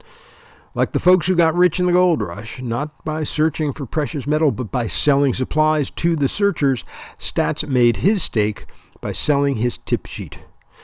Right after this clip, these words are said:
Today, a subscription to the Conqueror, an online service, costs one thousand dollars a month.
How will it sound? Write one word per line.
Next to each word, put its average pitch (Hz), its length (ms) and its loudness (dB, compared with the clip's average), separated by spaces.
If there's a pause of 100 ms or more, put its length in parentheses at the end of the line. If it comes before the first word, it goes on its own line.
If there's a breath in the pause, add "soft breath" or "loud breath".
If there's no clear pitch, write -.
(140 soft breath)
Today, 117 420 0
a 117 120 -2
subscription 123 720 -2
to 160 100 -2
the 160 120 -2
Conqueror, 120 600 -2
an 113 200 -4
online 117 600 -2
service, 113 560 -8
costs 117 320 -6
one 110 260 -4
thousand 107 460 -4
dollars 98 420 -4
a 107 40 -4
month. 87 520 -8